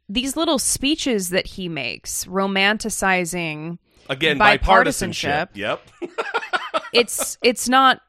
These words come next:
Speaker 1: going anywhere. It's not having
Speaker 2: Yeah.
Speaker 1: the effect that he wants it to have. We're living in very different times where, you know, you have Congresswoman Lauren Boebert
Speaker 2: Wow.
Speaker 1: who is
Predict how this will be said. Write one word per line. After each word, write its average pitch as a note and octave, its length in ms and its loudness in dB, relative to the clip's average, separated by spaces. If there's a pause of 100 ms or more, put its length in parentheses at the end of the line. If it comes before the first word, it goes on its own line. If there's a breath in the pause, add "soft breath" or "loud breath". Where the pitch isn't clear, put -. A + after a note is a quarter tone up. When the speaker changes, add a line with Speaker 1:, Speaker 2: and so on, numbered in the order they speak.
(140)
Speaker 1:
going B3 480 2
anywhere. D#3 560 -8
It's G3+ 200 -6
not G3 160 2
having A#3 320 4
Speaker 2:
Yeah. A#3 60 -2
Speaker 1:
the A3 120 0
effect A3+ 460 0
that G3+ 140 -6
he G3+ 120 -4
wants G3+ 380 -2
it - 120 -10
to A#3+ 120 -6
have. G#3+ 720 -6 (400)
We're A3 460 8
living D4 420 2
in B3+ 120 0
very A#3 340 4
different G3+ 500 -2
times - 880 -4
where, F#3 600 4 (720 soft breath)
you G#3 100 -4
know, G#3 60 2
you G3 160 2
have G3 260 2
Congresswoman F#3+ 1000 -2 (340)
Lauren G3 680 0
Boebert F#3 640 0
Speaker 2:
Wow. G2+ 1120 0 (200)
Speaker 1:
who G#3+ 500 4
is G3 600 2